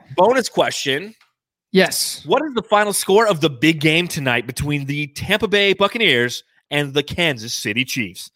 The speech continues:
Speaker 1: 'Cause it is
Speaker 2: Oh.
Speaker 1: Super Sunday.
Speaker 2: Yeah, you know what?
Speaker 1: Who
Speaker 2: I'm gonna
Speaker 1: wins the
Speaker 2: go
Speaker 1: Super Bowl?
Speaker 2: This is my prediction. The Chiefs win forty-five to twenty,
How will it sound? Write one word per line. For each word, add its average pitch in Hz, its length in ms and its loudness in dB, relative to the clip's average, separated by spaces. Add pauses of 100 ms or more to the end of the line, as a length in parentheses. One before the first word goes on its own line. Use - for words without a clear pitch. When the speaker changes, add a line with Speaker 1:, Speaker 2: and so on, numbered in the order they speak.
(120)
Speaker 1:
'Cause 262 160 0
it 269 100 -6
is 277 120 -2
Speaker 2:
Oh. 277 40 -4
Speaker 1:
Super 247 220 -4
Sunday. 156 340 -4 (800)
Speaker 2:
Yeah, 185 360 4
you 147 160 -2
know 190 120 4
what? 202 140 6
Speaker 1:
Who 190 80 6
Speaker 2:
I'm 151 180 4
gonna 185 140 4
Speaker 1:
wins 165 80 -4
the 170 40 2
Speaker 2:
go 170 220 4
Speaker 1:
Super 151 140 -2
Bowl? 104 260 -6 (640)
Speaker 2:
This 175 200 -6
is 226 60 -6
my 240 160 2
prediction. 185 420 -4
The 135 120 -10
Chiefs 175 340 -8
win 165 140 -6
forty-five 160 540 -2
to 147 60 -8
twenty, 139 520 -10